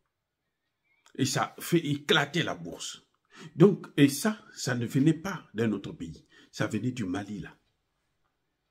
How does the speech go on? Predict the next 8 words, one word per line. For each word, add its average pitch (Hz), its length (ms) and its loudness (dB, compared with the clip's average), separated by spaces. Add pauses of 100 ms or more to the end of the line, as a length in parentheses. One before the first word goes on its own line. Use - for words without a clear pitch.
(580)
Ça - 200 -10
venait 80 260 -10
du 76 120 -12
Mali. 71 300 -18 (1300)
Donc, 220 200 8
c'est, 160 280 6
c'est - 440 2 (140)
nous, 185 600 10